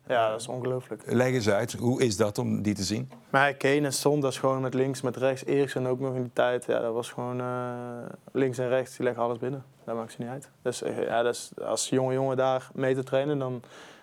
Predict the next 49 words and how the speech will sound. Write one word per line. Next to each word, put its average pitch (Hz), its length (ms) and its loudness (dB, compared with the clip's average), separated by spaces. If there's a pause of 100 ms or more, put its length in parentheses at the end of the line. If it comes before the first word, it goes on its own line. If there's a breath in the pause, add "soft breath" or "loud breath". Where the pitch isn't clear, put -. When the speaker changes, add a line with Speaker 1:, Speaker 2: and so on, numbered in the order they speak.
(160 loud breath)
Speaker 1:
ja, 135 140 6
daar 123 260 0
leer 120 220 4
je 127 80 4
wel 127 140 2
echt 123 140 -2
veel 135 200 -2
van. 117 260 -8
Zeker, 117 360 -4
ja. 76 140 -6 (320)
Speaker 2:
Herinner 123 380 4
je 147 60 2
niet 147 160 2
zo 143 80 4
op 120 100 -2
training, 113 360 2
na 92 160 2
de 92 80 -2
training, 95 320 -2
voor 87 180 0
de 98 60 0
training, 92 280 0
dat 87 100 -6
jullie 92 180 0
wel 87 120 0
eens 85 100 -2
het 78 80 -8
spelletje 87 360 -2
deden 90 280 -2
van... 82 260 -4 (920 loud breath)
Gebeurde 131 380 2
dat? 170 320 2 (160)
Speaker 1:
Ja, 180 260 4
zeker. 160 380 2
Speaker 2:
Wat 120 200 4
Speaker 1:
Dat 123 100 2
gebeurde 147 180 2
Speaker 2:
dan? 127 120 0 (140)
Speaker 1:
wel. 139 120 6
Ja, 143 100 4
gewoon, 127 260 0
eh, 131 640 2
bal 131 180 4
vanuit 131 180 0
de - 60 0
achterlijn 131 400 2
aannemen 127 420 -2
en 120 80 -4
afwerken. 131 480 -2